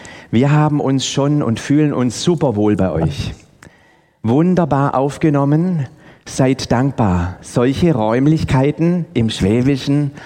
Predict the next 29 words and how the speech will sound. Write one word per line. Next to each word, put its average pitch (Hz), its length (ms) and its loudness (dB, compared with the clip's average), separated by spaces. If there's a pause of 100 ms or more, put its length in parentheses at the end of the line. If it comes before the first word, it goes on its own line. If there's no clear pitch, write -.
(100)
ein 110 140 -2
paar 113 220 0
Millionen 120 580 2
Projekte, 131 640 0 (160)
hat - 220 -2
auch 107 200 -2
nicht 98 220 -2
jeder. 87 480 -4
Wunderbar. 101 540 0 (400)
Gottes 123 340 0
Segen. 90 380 -2 (760)
So 175 220 0
eine 143 340 2
nette 160 540 2 (140)
Gemeinschaft, 139 1000 -2
wie 123 140 0
wir 127 120 2
gestern 151 400 0
schon 131 200 0
vom 120 180 0
Missionsteam 147 600 0
erlebt 117 360 0
haben. 110 420 -2 (240)
Vielen 123 440 2
Dank. 85 320 -4 (560)
Da 117 80 2
ging's 170 360 0
mir 196 180 2
so, 170 400 0